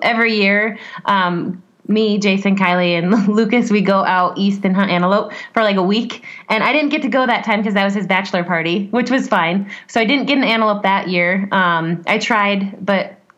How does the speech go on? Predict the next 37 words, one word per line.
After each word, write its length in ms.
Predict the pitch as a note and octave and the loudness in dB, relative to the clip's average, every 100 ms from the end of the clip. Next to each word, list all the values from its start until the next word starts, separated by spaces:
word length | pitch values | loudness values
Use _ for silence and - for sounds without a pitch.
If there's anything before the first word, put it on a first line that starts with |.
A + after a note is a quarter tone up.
| - | -4
gosh, 360 | G#3+ F3+ - | -2 -2 -2
you 160 | G3+ G3+ | -2 0
know, 340 | F#3 E3+ E3+ - | 2 0 -2 -2
those 260 | F3 E3+ E3+ | 0 0 0
are 240 | E3 E3 - | 0 -2 -2
hard 300 | F#3 E3+ E3+ | 0 0 0
with 120 | E3+ | 0
a 60 | |
bow. 320 | E3 D#3+ E3+ F3 - - - | 0 0 0 -4 -12 -6 -2
Um, 260 | G3 F3+ | 0 0
but 140 | F#3 G3+ | 0 0
then 280 | G3+ F#3+ | 0 0
last 380 | F#3 G#3 C#4 - | 0 0 -2 -4
year 380 | G#3+ F#3+ F#3+ F#3+ - - | 0 2 0 -4 -12 -4
I 160 | F#3+ G3 | 0 2
missed 280 | A3+ B3+ C4 | 2 2 -2
a 60 | |
couple, 400 | C4 C#4 C#4 D4 E4 | 0 0 2 0 0
<laughs> 240 | - E4 | 0 -2
so 160 | - B3+ | 0 2
I 220 | A#3+ A3 | 2 2
didn't 220 | A#3+ A3+ | 0 0
get 120 | A3+ | 2
one 140 | A#3 A#3 | 2 2
last 300 | A#3 A#3+ A3+ | 0 0 -2
year 100 | A3 | -2
either. 440 | G#3+ G3+ F#3 G3 G3 - - | 0 0 0 0 -4 -6 -4
But 120 | - | -2
he 220 | - A#3+ | 0 0
gets 240 | A#3+ C4 G#3 | 0 0 2
one 160 | F3+ D#3+ | 2 2
every 280 | F3+ D#3+ D#3+ | 0 0 0
year 280 | D#3+ F3+ G3 | 2 0 0
'cause 160 | F#3+ | 0
he 300 | F3 D#3+ D#3+ | 2 0 0
is 280 | F#3+ E3+ D#3 | 0 -2 0
just 200 | E3 D#3 | -2 -2